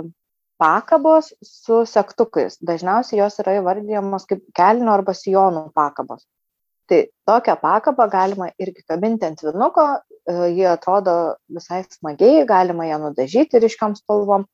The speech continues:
ir, e, ir tada irgi yra labai lengva pakeisti,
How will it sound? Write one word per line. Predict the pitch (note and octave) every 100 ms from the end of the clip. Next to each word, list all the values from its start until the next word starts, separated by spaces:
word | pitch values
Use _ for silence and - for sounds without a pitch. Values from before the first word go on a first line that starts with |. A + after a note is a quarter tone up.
| _ _ _ -
ir, | A#3 C4 C4 _ _ _
e, | - F#3 F3 E3+ - _ _ _ _ -
ir | A3+
tada | A3+ G3
irgi | G3+ G3 F3
yra | E3
labai | E3 E3+ G#3
lengva | G#3+ B3+ A3+
pakeisti, | F#3 F3 G#3 G#3 - G3+